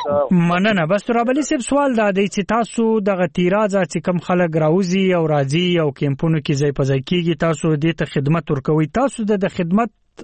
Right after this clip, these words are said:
Speaker 2: ورکولو په حواله باندې به تاسو خامخا له حکومت سره په رابطه کې وئ. تاسو ته،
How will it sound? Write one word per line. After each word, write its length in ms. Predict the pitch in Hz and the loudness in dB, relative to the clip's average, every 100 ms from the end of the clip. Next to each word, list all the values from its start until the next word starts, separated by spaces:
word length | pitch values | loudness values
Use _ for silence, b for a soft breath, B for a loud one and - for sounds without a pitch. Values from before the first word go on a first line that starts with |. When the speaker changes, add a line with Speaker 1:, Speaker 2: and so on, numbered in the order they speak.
| - B B B B _ | -20 B B B B _
Speaker 2:
ورکولو 600 | 185 165 190 202 233 190 | 0 0 2 2 2 0
په 120 | 160 | 0
حواله 320 | 160 170 180 196 | 0 2 2 2
باندې 240 | 196 185 | 0 0
به 100 | 175 | -2
تاسو 280 | - 185 165 | 0 -2 -2
خامخا 400 | - 190 185 190 | 0 0 0 0
له 100 | 185 | 0
حکومت 380 | 160 - 170 175 - | 0 -2 0 0 -2
سره 140 | 165 160 | -2 0
په 60 | |
رابطه 340 | 151 147 143 180 | 0 0 -2 -2
کې 140 | 185 | 0
وئ. 120 | 185 175 | 0 0
تاسو 380 | 220 262 - | -2 -4 -2
ته، 80 | 220 | -2